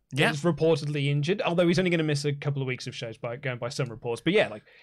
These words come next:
Speaker 2: Danielson's injured, Adam Cole is injured.
Speaker 1: Anthony Bowens.
Speaker 2: Yeah, and, uh, Scorpio Sky, current
Speaker 1: Yeah.
Speaker 2: T N T champion, is apparently going in for an M R I this week. And then you go over to W W E, and it's like, oh yeah,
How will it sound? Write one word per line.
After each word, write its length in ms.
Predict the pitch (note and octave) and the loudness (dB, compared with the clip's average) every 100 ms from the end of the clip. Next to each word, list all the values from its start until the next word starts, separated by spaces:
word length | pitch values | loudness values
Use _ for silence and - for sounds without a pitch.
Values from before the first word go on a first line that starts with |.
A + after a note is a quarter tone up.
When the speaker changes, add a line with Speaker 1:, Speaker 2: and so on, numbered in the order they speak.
| _ | _
Speaker 2:
Danielson's 520 | C#3 F3+ F#3+ F3 F#3 F3+ | 0 0 0 -2 -2 0
injured, 280 | F#3 A3 - - _ D#3 | 0 -2 -4 -18 _ 0
Adam 380 | D#3+ E3 D#3 | 2 2 -2
Cole 480 | C#3+ C#3+ C3 E3 G3 | -4 -4 -2 -2 0
is 240 | G#3+ G#3 G3 | 2 2 0
injured. 500 | G#3+ A3+ A3+ B3 C4 - | 0 -2 -2 -2 -2 -6
Speaker 1:
Anthony 380 | B2 B2 C#3+ F3+ | -6 -4 -4 -2
Bowens. 680 | F3+ B3+ D4+ B3+ C#3 - - - | 0 0 2 2 2 0 -2 -4
Speaker 2:
Yeah, 180 | A3 D#4 | 0 0
and, 200 | E3 D3 D#3+ | 0 -2 0
uh, 240 | E3 D3+ D3 | 2 2 0
Scorpio 540 | - - F#3+ F#3+ E3+ | -4 2 0 2 -2
Sky, 400 | C#3+ - C#3 E3+ | -2 0 0 0
current 240 | F#3+ F#3+ E3+ | 0 0 0
Speaker 1:
Yeah. 60 | |
Speaker 2:
T 80 | E3 | -2
N 60 | D3 | -2
T 140 | D3+ | -2
champion, 360 | D3 C#3+ D3 G#3+ | 0 0 0 -4
is 60 | |
apparently 260 | C#3+ D3 C#3+ | -4 -2 -2
going 260 | D3 C#3 | 0 0
in 100 | C#3 | 0
for 140 | B2+ C3+ | -2 -6
an 80 | C3 | -6
M 280 | C3+ C3+ | -4 -4
R 320 | C3 B2 A#2+ A2+ | -4 -4 -6 -6
I 200 | A2+ B2 | -8 -10
this 280 | A#2 - | -12 -12
week. 140 | A2+ C#3+ | -8 -4
And 60 | |
then 80 | G3 | -2
you 40 | F3 | 2
go 80 | F3 | 2
over 100 | D3 | 2
to 100 | C#3+ | -2
W 280 | D#3 C3+ | -2 -2
W 300 | C3+ C3 A#2+ | -6 -6 -2
E, 40 | G3 | -2
and 80 | F#3 | -2
it's 100 | C#3 | -4
like, 100 | D3+ | -2
oh 120 | F3+ | 0
yeah, 200 | F#3+ | 2